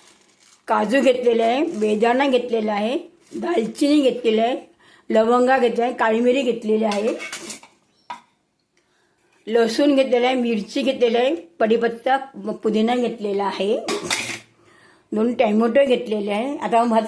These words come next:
करून घेऊया. मीठ टाकून भात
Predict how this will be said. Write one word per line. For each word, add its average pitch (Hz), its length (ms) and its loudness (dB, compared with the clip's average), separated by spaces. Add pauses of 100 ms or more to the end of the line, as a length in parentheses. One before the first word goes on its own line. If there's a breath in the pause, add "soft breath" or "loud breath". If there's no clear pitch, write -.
करून 240 260 2
घेऊया. 208 400 0 (1900)
मीठ 220 180 -6
टाकून 277 200 2
भात 240 120 2